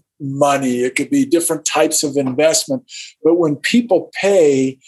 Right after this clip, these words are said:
they're going to pay attention. They're going to be more interested. So environment, what's in it for them? If they pay, they'll pay attention. There might be something there that, that may answer your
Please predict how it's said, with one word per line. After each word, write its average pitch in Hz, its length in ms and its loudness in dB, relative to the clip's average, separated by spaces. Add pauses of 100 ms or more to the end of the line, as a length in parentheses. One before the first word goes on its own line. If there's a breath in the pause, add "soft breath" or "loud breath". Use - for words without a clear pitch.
(220 soft breath)
they're 156 140 2
going 151 260 0
to 139 60 2
pay 156 320 0
attention. 143 680 -4 (300 loud breath)
They're 143 120 2
going 151 240 0
to 139 80 0
be 139 160 0
more 139 420 0
interested. 131 600 -4
So 143 360 0 (320 loud breath)
environment, 262 880 2 (640 soft breath)
what's 226 360 2
in 226 120 0
it 220 140 -4
for - 180 -2
them? 226 580 0 (760 soft breath)
If 165 200 0
they 156 140 0
pay, 214 380 2
they'll 175 200 2
pay 180 260 0
attention. 165 720 -2 (240 loud breath)
There 180 120 2
might 185 320 2
be 175 160 4
something 160 600 -2
there 143 320 2
that, 131 280 -2 (160)
that 127 220 -2 (120)
may 139 240 -2
answer 123 300 -4
your 117 200 -10